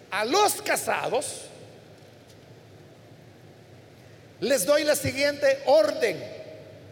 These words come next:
no yo, sino el Señor". Es decir, esta no es una opinión de Pablo, es el Señor el que dice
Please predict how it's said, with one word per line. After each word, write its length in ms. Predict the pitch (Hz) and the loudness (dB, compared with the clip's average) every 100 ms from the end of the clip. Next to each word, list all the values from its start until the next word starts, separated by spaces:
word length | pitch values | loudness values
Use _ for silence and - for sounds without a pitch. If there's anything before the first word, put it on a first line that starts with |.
| - - - - - - - - - | -20 -20 -20 -20 -20 -20 -20 -20 -16
no 320 | 185 220 277 | -8 0 0
yo, 500 | 269 196 320 359 226 - - - - - - - - - - - | 0 -2 0 2 2 -2 -12 -16 -18 -20 -20 -20 -20 -20 -20 -14
sino 320 | - 226 254 | -8 -2 -2
el 80 | 269 | -2
Señor". 480 | 240 226 262 220 - - - - - - - - - - - - - - - - - - | -4 -4 -2 -4 -4 -12 -18 -20 -20 -20 -20 -20 -20 -20 -20 -20 -20 -20 -20 -20 -20 -4
Es 80 | 214 | -2
decir, 240 | - 254 | 0 0
esta 260 | 262 247 277 | -2 0 0
no 120 | 269 | -2
es 100 | 262 | -2
una 140 | 277 | -2
opinión 340 | 247 240 247 262 | -2 -2 -2 -2
de 80 | 233 | -2
Pablo, 440 | 285 320 262 - | -2 -4 -2 -4
es 180 | 220 214 | -2 -2
el 120 | 240 226 | -2 -4
Señor 420 | 208 180 277 339 | -4 -4 -2 -2
el 160 | 220 | -2
que 160 | - 208 | -2 -2
dice 460 | 202 175 - 190 | -2 -6 -6 -8